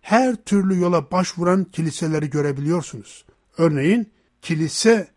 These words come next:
müziği dünya müziği ayarına indirgenmiş bir durumdadır. Eğer dünyayı Mesih'e kazanmak istiyorsak bunu yapmak zorundayız diyorlar. Peki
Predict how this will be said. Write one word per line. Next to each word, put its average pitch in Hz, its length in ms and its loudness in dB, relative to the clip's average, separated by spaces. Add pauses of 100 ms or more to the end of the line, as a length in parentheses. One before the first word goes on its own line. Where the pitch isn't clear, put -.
(220)
müziği 143 600 -4 (680)
dünya 175 520 2
müziği 170 480 -2
ayarına 160 460 0
indirgenmiş 156 840 -2
bir 147 140 -2
durumdadır. 113 640 -12 (540)
Eğer 165 340 2 (400)
dünyayı 170 460 4
Mesih'e 160 380 0
kazanmak 156 540 -4
istiyorsak 233 560 -2 (580)
bunu 202 180 8
yapmak 196 540 2
zorundayız 180 760 4
diyorlar. 104 520 -6 (760)
Peki 151 380 0